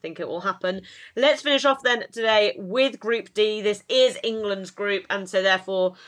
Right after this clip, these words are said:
the group with the most Chelsea representation. Five Chelsea players part of this England squad,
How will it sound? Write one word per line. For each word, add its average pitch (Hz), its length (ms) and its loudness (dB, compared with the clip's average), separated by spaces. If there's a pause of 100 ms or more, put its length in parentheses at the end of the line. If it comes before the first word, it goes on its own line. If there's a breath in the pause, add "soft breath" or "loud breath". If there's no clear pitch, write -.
(200 loud breath)
the 196 60 -6
group 190 440 2
with 202 240 0
the 196 80 -2
most 208 640 0
Chelsea 208 520 0
representation. 190 1000 -2
Five 247 460 4
Chelsea 226 320 -2
players 190 280 0
part 214 280 0
of 180 80 -6
this 185 180 -6
England 185 300 -4
squad, 185 380 -2